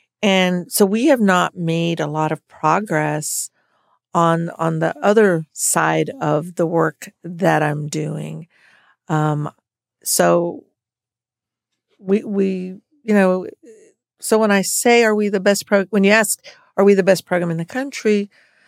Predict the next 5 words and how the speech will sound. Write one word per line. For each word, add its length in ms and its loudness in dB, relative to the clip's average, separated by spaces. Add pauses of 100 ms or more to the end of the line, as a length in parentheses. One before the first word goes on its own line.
(480)
Like, 160 -12
well, 360 4 (2000)
I 80 2
wanna 340 2
be, 380 -4